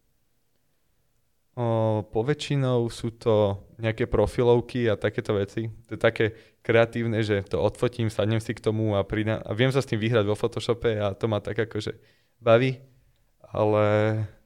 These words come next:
fotili sme už nejakú stužkovú a, a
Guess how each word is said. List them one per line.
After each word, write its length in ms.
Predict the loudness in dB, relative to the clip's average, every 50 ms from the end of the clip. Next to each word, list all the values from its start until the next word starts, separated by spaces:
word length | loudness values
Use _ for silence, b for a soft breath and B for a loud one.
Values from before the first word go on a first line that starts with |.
| _ _ _ _ _ _ _ _
fotili 400 | _ -4 -2 0 0 2 2 2
sme 80 | 0
už 80 | 0 0
nejakú 240 | 0 -2 -2 -4 -8
stužkovú 720 | -10 -10 -10 -10 -6 -4 -4 -2 0 -2 -2 -2 -4 -4
a, 400 | -4 -4 -6 -6 -6 -6 -8 -8 -12 _ _ _ _ _ _ _ _ _
a 120 | -6 -4